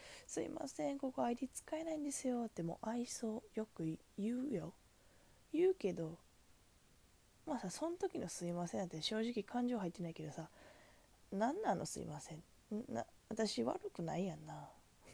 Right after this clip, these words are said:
<laughs> もう嫌や。まあ、そこでさ、もう働いてるからさ、わかるし、その、「アイディーは無理なんです」っていうのは多分もう、なんやろな、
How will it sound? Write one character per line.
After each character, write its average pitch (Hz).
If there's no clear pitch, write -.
<laughs> -
も 180
う 214
嫌 240
や。 185
ま 196
あ、 175
そ 196
こ 226
で 202
さ、 262
も 185
う -
働 240
い 240
て 233
る 226
か 185
ら 175
さ、 190
わ 190
か 247
る 262
し、 214
そ 202
の、 185
「ア 196
イ 220
デ 247
ィ 240
ー 196
は 190
無 220
理 220
な 202
ん 190
で 190
す」 -
っ -
て -
い 214
う -
の 190
は 185
多 214
分 190
も 180
う、 -
な 196
ん 226
や 220
ろ 196
な、 185